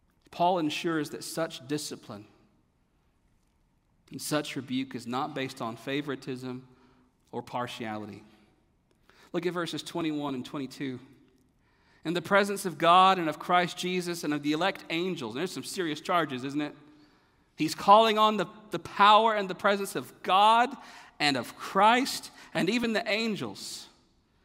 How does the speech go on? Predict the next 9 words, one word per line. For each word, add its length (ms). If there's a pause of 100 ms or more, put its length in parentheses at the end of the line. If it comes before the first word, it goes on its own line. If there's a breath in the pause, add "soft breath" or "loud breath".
(280)
"I 300
charge 720
you 220 (1000)
to 140
keep 420
these 240
rules 720 (760)
without 400
prejudging, 640